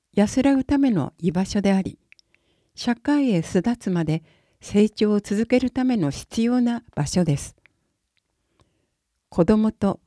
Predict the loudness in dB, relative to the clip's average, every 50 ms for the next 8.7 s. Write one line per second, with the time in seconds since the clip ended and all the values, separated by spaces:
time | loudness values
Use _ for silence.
0 | _ _ _ _ _ _ _ _ 0 0 0 0 2 2 2 2 2 0 -2 0
1 | 2 2 2 2 2 2 2 4 4 2 2 0 -2 0 0 0 0 0 0 0
2 | 0 0 -2 -4 -4 -8 _ _ _ _ _ _ _ _ _ _ _ -6 -2 -2
3 | 2 2 2 0 0 0 -2 -2 0 0 0 2 2 2 4 2 2 0 -2 -4
4 | -2 0 0 -2 -2 -2 -4 -2 -2 -4 -6 -8 _ _ _ _ _ _ _ _
5 | _ _ _ _ _ -4 -4 0 2 2 2 2 0 0 -2 -2 0 -2 -4 -2
6 | 0 0 0 0 0 0 -2 0 0 -2 -4 -2 -2 -2 -2 0 -2 -2 -2 -2
7 | 0 -2 -4 -2 -2 -2 -2 -2 -2 -2 0 0 0 0 -2 -2 -2 -6 -4 -2
8 | -2 -2 -2 -2 -4 -6 -8 -6 _ -6 -6 -4 -6 -10